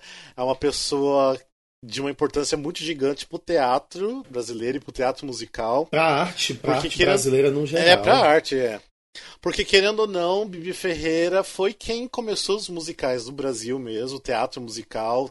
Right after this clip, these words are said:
Speaker 1: os teatros da Broadway, porque é ela que fez a primeira montagem de My Fair Lady, de,
Speaker 2: Hello,
Speaker 1: é,
Speaker 2: Dolly.
Speaker 1: Hello, Dolly,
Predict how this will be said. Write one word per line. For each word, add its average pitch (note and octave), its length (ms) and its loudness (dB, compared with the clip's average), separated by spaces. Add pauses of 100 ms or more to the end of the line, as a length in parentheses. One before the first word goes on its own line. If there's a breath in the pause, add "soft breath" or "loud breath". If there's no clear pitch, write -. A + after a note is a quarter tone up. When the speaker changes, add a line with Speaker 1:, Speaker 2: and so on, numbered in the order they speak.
Speaker 1:
os B2+ 180 -6
teatros C3 360 -2
da C#3 120 -4
Broadway, B2+ 680 -6 (460 loud breath)
porque C#3+ 340 -2
é C#3+ 220 6
ela C#3+ 240 4
que - 80 -14
fez D3 180 0
a C#3+ 60 -2
primeira B2+ 280 -6
montagem A2+ 400 -8
de A2 60 -12
My G2+ 80 -12
Fair G#2 240 -10
Lady, C3 600 -2
de, A2 420 -10 (420 loud breath)
Speaker 2:
Hello, D3 300 6
Speaker 1:
é, - 60 2
Speaker 2:
Dolly. C#3+ 480 4
Speaker 1:
Hello, C#3+ 100 4
Dolly, B2+ 760 2